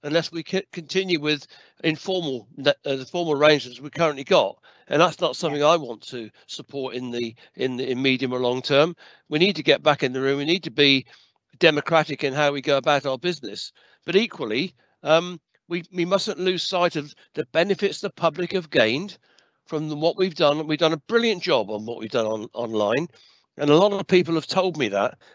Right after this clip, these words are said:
Speaker 1: in the street about they do bother to come and listen to meetings, which they didn't bother with in the past 'cause it was always too difficult. It isn't anymore. We've invested in getting webcam equipment in to ensure that people do get the chance to,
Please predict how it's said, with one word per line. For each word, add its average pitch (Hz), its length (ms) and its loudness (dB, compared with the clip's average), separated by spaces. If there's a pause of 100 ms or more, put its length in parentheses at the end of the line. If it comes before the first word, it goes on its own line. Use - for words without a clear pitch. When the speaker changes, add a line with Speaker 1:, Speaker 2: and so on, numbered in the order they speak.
Speaker 1:
in 131 120 -6
the 135 80 -6
street 151 360 0
about 139 260 2
they 139 100 6
do 170 320 2 (320)
bother 147 260 0
to 127 80 -6
come 147 220 2
and 143 100 0
listen 131 340 2
to 131 180 -2
meetings, 113 440 0
which 131 120 -10
they 147 60 -12
didn't 151 260 -10
bother 147 180 0
with 107 180 -4
in 95 80 -6
the 95 80 -6
past 120 460 0 (320)
'cause 165 140 2
it 147 40 0
was 143 80 -6
always 143 220 0
too 165 160 0
difficult. 139 480 -2 (240)
It 170 160 4
isn't 170 300 2
anymore. 110 420 2
We've 143 160 0
invested 156 500 4
in 135 240 0 (280)
getting 139 320 4
webcam 131 480 0
equipment 120 360 -6
in 147 260 0 (600)
to 143 160 -2
ensure 139 460 -2
that 139 140 -6
people 151 280 2
do 185 220 2
get 127 160 6
the - 40 -20
chance 135 380 2
to, 131 260 -2